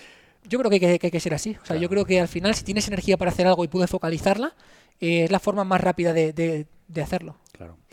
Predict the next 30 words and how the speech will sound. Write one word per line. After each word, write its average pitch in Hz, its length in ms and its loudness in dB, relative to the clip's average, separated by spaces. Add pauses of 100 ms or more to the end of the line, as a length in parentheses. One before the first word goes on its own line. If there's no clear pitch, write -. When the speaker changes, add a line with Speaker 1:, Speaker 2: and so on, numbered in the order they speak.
(540)
Speaker 2:
Quiero 131 160 4
ser 147 120 4
respetuoso 123 420 -2
con 110 100 -4
tu - 100 -10
tiempo, 101 200 -8
David, 101 200 -2
que 104 100 -8
llevamos 104 300 -4
ya 104 380 -2 (140)
un 110 80 -14
buen 101 160 -4
rato. 90 320 -8 (440)
La 113 80 -2
última 113 180 -2
pregunta. 98 480 -4 (240)
¿Eres 214 220 0
de 202 80 4
los 180 180 2
que, 135 400 4 (920)
de 139 100 -2
los 131 100 -2
que 127 100 -2
se 120 140 0
pone 180 180 2
objetivos 160 540 0
muy 143 220 0
a 131 80 2
largo 123 280 0
plazo 117 440 -2